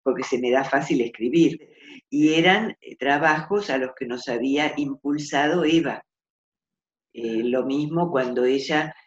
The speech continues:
eh, me habilitó, me hizo el contacto para empezar a escribir escritos de divulgación en una revista para mujeres,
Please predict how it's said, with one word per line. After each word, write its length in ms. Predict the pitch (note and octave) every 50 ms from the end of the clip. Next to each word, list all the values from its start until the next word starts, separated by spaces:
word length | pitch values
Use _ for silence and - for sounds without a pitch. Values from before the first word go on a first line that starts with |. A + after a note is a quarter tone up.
| _ _ _ _
eh, 360 | - C3+ C3 B2+ B2+ B2+ B2 A#2+ B2 A#2+ A#2 A#2+ A2+ A2 A2 G#2+ G2+ G2
me 140 | B2+ B2+ C3
habilitó, 640 | B2 B2 C3 B2 B2 C3 - - - D3 D3+ D#3 D#3+
me 120 | D#3 C#3+
hizo 160 | C3+ - -
el 60 | B2 A#2
contacto 560 | A#2+ B2+ B2+ - C#3+ D3 D3 D3 - D#3+ D3
para 160 | - C3 B2
empezar 440 | A#2+ A#2 - A#2+ B2 - - C#3 D#3
a 60 | D#3
escribir 440 | D#3 - - B2 B2 B2 C3+ C#3+ C#3
escritos 560 | - C3+ C#3 - - D3+ D3+ D3+ D3+ D3+ D3
de 100 | C#3+ C#3
divulgación 840 | C3+ C#3 C3+ C3+ D3 D3 C3+ B2+ C3+ C3+ C3+ - - E3+ E3+ E3+ E3
en 120 | E3 C#3+ B2+
una 180 | C3 C3 C3
revista 340 | B2+ B2+ B2+ C#3+ - - C3
para 200 | - G#2+ A2 A2
mujeres, 640 | A2+ A2+ - _ - F#3+ F#3 E3 C#3+ A#2 A2+ A2+